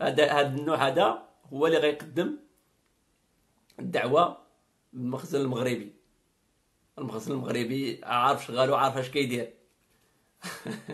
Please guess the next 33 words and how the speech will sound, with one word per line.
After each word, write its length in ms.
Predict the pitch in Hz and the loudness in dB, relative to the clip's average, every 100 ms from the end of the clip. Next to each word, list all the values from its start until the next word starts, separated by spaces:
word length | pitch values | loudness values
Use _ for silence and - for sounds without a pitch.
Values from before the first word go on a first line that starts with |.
| 170 - 151 143 135 127 120 - - _ - - 190 - | -14 -16 -16 -14 -14 -14 -16 -20 -20 _ -10 -10 -12 -2
هاد 260 | - - - | -2 0 -6
الناس 300 | 220 165 - | -4 -4 0
كي-، 180 | 151 | 0
المهم 380 | 131 135 147 135 | 0 2 2 2
غا-، 180 | 131 131 135 | 2 2 0
غتحير 360 | 127 - 143 | -2 0 0
مع 200 | 127 123 | 2 0
هاد 80 | 120 | 0
الناس، 320 | 110 104 - _ - | -4 -8 -12 _ -10
هاد 120 | 127 | -8
القوم 320 | 120 123 127 | -8 -6 -4
هادو 460 | 117 117 123 139 143 - _ _ _ _ - | -2 -2 -2 -6 -8 -16 _ _ _ _ -10
ما، 340 | 131 131 127 | -2 0 0
ما 400 | 123 - - 190 | -4 -10 -4 -2
تفهم 260 | 170 - 135 | -2 -4 -4
فيهم 340 | 139 151 147 | 0 0 -2
حتى 180 | - 196 | -2 -2
شي 140 | 185 | 0
حاجه، 340 | 123 117 104 - _ _ _ | 0 -2 -4 -16 _ _ _
كلشي 280 | 403 - 220 | 0 2 0
ديالهم 340 | 170 170 165 | 0 2 2
ماشي 200 | 156 160 | 0 0
هو 180 | 143 139 | 0 2
هذاك 360 | 127 107 - - _ _ _ _ _ | 0 -2 -8 -14 _ _ _ _ _
حتى 120 | 220 | -2
شي 120 | 214 | 0
حاجه. 300 | 160 143 117 - _ - | 0 0 -2 -12 _ -6
وزيد 240 | 202 196 | -4 4
على 160 | 185 190 | 6 6
ذلك 480 | 185 190 220 220 - _ - | 4 0 -2 -6 -16 _ -2
داك 200 | 170 170 | -2 0
النقمه 420 | 165 196 170 175 | 0 0 4 2
العربيه 760 | 139 151 151 131 160 185 185 | 4 6 4 4 2 2 -2